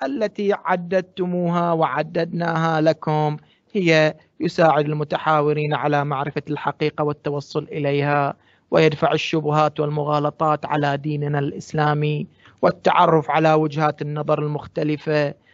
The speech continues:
وينقل الحقائق والمشاعر، ويساعد على تبادلهما، وأيضا التخلص من الأفكار الخاطئة. ومثل ما ذكر زميلكم، تبنى لدينا أفكار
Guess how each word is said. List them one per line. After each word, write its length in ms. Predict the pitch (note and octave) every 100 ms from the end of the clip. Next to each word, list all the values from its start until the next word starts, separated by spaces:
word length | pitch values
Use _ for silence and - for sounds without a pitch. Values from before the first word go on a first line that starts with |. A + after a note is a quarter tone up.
| _
وينقل 480 | E3+ D#3+ D#3 D#3 D#3
الحقائق 680 | D3+ C#3+ D3+ - D3+ D3+ D3+ - _ _ -
والمشاعر، 840 | D3 C#3+ C#3 D3+ C#3+ B2+ C#3+ C#3 _ _
ويساعد 920 | - C3+ C3+ - E3+ A3+ G#3+ B3 B3+ _ _ _ -
على 460 | C#3+ C#3+ D3 D3 - _ -
تبادلهما، 1000 | C3 C3 B2+ C3+ C#3+ C3+ C#3 C3+ C3+ C3+
وأيضا 580 | C3+ C3 C#3 C3+ C#3 C3+ -
التخلص 680 | C#3 - B2+ C#3 D3 E3 D#3+
من 100 | D#3
الأفكار 560 | D3+ C#3+ - - D3+ C#3+
الخاطئة. 800 | C#3 - D3 C#3+ D#3+ D3+ D3 - _ _ _
ومثل 800 | - C3 B2+ B2+ - - D3 C#3+
ما 160 | C#3 C3+
ذكر 300 | C#3 - C3
زميلكم، 760 | B2+ C3+ C3+ B2+ - C#3 C#3 C3 _ _ -
تبنى 460 | D3+ C#3 D3 C#3+
لدينا 880 | B2+ A#2+ B2+ C#3 D3+ E3 F3+ G#3 A3 G#3+ _ -
أفكار 840 | A#2+ - - A#2+ B2 C3+ D3 C#3+